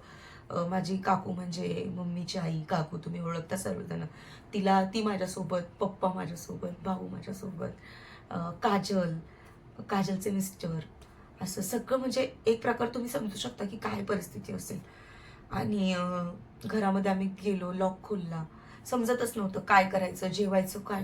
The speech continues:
काहीच कळत नव्हतं, काहीच समजत नव्हतं. तर, अ, ही माझी परिस्थिती चालू होती. त्याच्यानंतर, अ, भाऊ कोविड पॉझिटिव्ह आला, भाऊ कोविड पॉझिटिव्ह आला तर मग, अ, त्या दिवशी अश्रू पुसून टाकले. काजल आहे, काजलने मला अक्षरशः असं उचलून धरलं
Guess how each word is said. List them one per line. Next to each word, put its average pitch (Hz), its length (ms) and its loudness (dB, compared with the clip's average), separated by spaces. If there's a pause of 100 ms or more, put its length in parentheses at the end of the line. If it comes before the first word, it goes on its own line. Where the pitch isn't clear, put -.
काहीच 277 340 -2
कळत 196 320 0
नव्हतं, 190 260 -4 (520)
काहीच 247 280 2
समजत 170 380 -2
नव्हतं. 160 280 -4 (720)
तर, 202 260 4
अ, 196 160 2
ही 226 140 2
माझी 208 240 2
परिस्थिती 202 440 0
चालू 196 320 0
होती. 170 300 -6 (460)
त्याच्यानंतर, 202 640 2
अ, 202 120 4
भाऊ 208 300 6
कोविड 202 340 6
पॉझिटिव्ह 175 500 -2
आला, 156 220 0 (460)
भाऊ 196 160 4
कोविड 196 300 2
पॉझिटिव्ह 190 400 0
आला 180 180 -2
तर 190 300 -4
मग, 208 320 -2
अ, 196 100 2 (100)
त्या 226 120 10
दिवशी 220 300 2
अश्रू 196 320 2
पुसून 196 360 -6
टाकले. - 320 -8 (880)
काजल 185 340 0
आहे, 180 300 -2 (460)
काजलने 175 360 0
मला 196 260 4
अक्षरशः 190 440 -2
असं 190 220 -4
उचलून 196 460 -2
धरलं 175 360 0